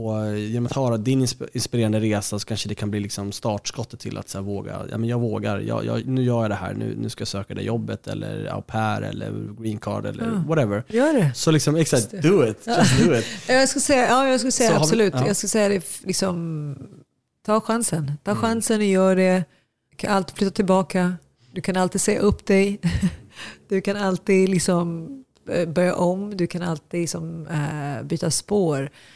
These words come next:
Speaker 2: Jag tror att det man inte kan göra är liksom, om du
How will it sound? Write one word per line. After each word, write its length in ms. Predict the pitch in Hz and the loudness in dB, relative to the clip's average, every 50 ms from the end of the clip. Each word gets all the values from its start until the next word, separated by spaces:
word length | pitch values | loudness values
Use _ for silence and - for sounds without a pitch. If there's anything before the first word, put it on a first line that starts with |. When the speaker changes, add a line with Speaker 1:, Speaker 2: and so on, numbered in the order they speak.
| - - _ _ _ | -20 -20 _ _ _
Speaker 2:
Jag 140 | - 175 170 | -8 -6 -4
tror 100 | - 180 | -2 -2
att 80 | 170 160 | 0 2
det 140 | 180 180 180 | 2 2 2
man 140 | 180 185 | 0 -2
inte 440 | - 202 190 190 175 165 151 - 233 | -2 -2 -2 0 0 -2 -2 -4 -2
kan 160 | 233 262 254 | 0 0 0
göra 340 | 220 190 170 160 160 165 170 | 2 2 2 2 2 0 0
är 240 | 151 156 156 160 165 | 0 0 0 0 0
liksom, 420 | 160 147 - - 160 160 160 156 - _ | -2 -4 -4 -4 -4 -4 -6 -8 -12 _
om 300 | - 175 175 165 160 160 | -8 -6 -4 -4 -2 -2
du 520 | 151 160 160 160 165 170 165 160 156 156 | 0 0 0 0 0 -2 -4 -6 -8 -10